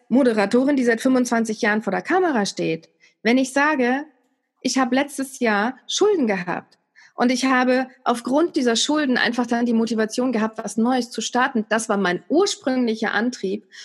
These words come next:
Und aus diesem Antrieb heraus ist dann etwas gewachsen, was mich so dermaßen erfüllt, dass das Geld sogar in den Hintergrund tritt. Dann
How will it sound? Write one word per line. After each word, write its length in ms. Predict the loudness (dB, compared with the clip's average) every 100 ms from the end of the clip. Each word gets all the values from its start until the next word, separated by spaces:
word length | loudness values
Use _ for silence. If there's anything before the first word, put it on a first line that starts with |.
| -4
Und 160 | 0 0
aus 140 | 0
diesem 280 | 0 2 2
Antrieb 420 | 0 0 -2 -2
heraus 440 | -2 0 0 0 -2
ist 240 | -2 0
dann 100 | 0
etwas 380 | 0 0 -4 -2
gewachsen, 720 | -2 0 -2 -2 -2 -2 -4 -12 -20 -4
was 220 | -2 0
mich 240 | 0 0 0
so 240 | 0 0 0
dermaßen 580 | -2 0 2 2 0 -2
erfüllt, 520 | -2 -2 0 0 0 -6 -6
dass 140 | -4 0
das 200 | 0 2
Geld 220 | 0 0
sogar 300 | 0 0 0
in 100 | 0
den 120 | 0
Hintergrund 540 | 0 0 -2 -2 -4 -4
tritt. 240 | -6 -6 _ -20 -20 _
Dann 400 | 0 2 2 0